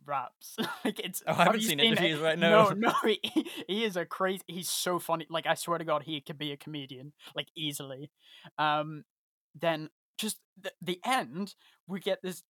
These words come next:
Speaker 1: beautiful transition into the next song with Jabari, who's never sung before <laughs> on a Brockhampton album, with his, it, gorgeous auto-tune, and then Joba, who's, like, the heart and soul of the album, just,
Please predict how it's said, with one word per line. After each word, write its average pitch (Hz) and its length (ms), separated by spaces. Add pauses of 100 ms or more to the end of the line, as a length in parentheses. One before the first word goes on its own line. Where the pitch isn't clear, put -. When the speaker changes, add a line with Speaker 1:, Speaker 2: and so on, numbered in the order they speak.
(160)
Speaker 1:
beautiful 262 600
transition 165 920 (420)
into 180 260
the 165 100
next 170 340
song 139 420
with 170 140 (220)
Jabari, 185 720 (180)
who's 175 260 (240)
never 196 540
sung 202 480
before 151 440
<laughs> - 60
on - 60 (180)
a - 60
Brockhampton 180 680
album, 139 400 (300)
with 175 140
his, 170 180 (100)
it, 175 100 (520)
gorgeous 196 480
auto-tune, 160 680 (240)
and 175 100
then 175 220
Joba, 151 520
who's, 151 220
like, 139 200
the 143 60
heart 156 280
and 156 80
soul 156 240
of 151 60
the 131 140
album, 127 320
just, 135 160